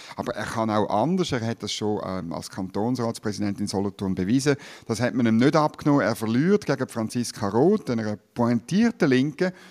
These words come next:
wo man letztlich, äh, d-, ja, die, ihre hat der Ruf, eine pointierte Feministin und Linke aus der Stadt sein, hat ihre überhaupt nicht geschadet. Und darum hat sie den Sitz von Roberto Zanetti, wo dann längstens nicht so links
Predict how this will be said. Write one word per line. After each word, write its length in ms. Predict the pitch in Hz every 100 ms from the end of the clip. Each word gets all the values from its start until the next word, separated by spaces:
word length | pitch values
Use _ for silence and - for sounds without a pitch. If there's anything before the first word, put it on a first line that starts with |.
| - - _
wo 100 | 139
man 120 | 143 143
letztlich, 360 | 165 - 151 - - - -
äh, 500 | 107 113 95 95 104
d-, 460 | - - 104 113
ja, 320 | 117 135 190 220
die, 380 | 110 123 120
ihre 280 | 165 202 185
hat 220 | 156 -
der 140 | 135 135
Ruf, 340 | 170 151 -
eine 80 | 120
pointierte 640 | 127 123 120 156 175 - 139
Feministin 640 | 127 123 151 165 - 143
und 160 | 131 123
Linke 440 | 160 185 151 143
aus 200 | 185 180
der 60 | 139
Stadt 420 | - 135 156 -
sein, 300 | - 139 135 - -
hat 160 | - 117
ihre 200 | 113 131
überhaupt 500 | 123 143 120 104 -
nicht 120 | 151
geschadet. 420 | - 202 120 -
Und 180 | 107 107
darum 180 | 110 120
hat 180 | 123 120
sie 340 | 131 120 120
den 300 | 117 113 117
Sitz 260 | 113 139 -
von 160 | 123 117
Roberto 460 | 110 117 120 123
Zanetti, 640 | - 110 123 160 - 165 - - - -
wo 100 | 110
dann 180 | 113
längstens 600 | 95 101 156 - 104 107 107
nicht 140 | 98
so 200 | 92 92
links 300 | 104 156